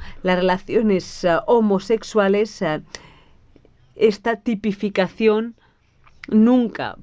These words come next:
puede justificar que se actúe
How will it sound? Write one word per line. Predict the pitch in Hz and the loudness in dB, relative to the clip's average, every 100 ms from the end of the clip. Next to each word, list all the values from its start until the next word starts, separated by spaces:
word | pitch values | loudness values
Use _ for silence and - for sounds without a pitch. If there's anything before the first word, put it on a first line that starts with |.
| - | -4
puede | 214 208 214 220 | 2 4 4 2
justificar | - - 220 - - 254 220 208 190 202 196 196 202 190 _ _ - _ _ _ _ _ _ _ _ _ _ _ _ _ _ _ _ - - | -2 4 4 4 2 2 2 -2 -2 0 0 0 -6 -10 _ _ -20 _ _ _ _ _ _ _ _ _ _ _ _ _ _ _ _ -20 0
que | 233 226 | 2 2
se | 202 - - 226 220 226 - | -2 -16 -4 2 2 2 -2
actúe | 196 - 220 226 233 | -4 -6 -2 2 2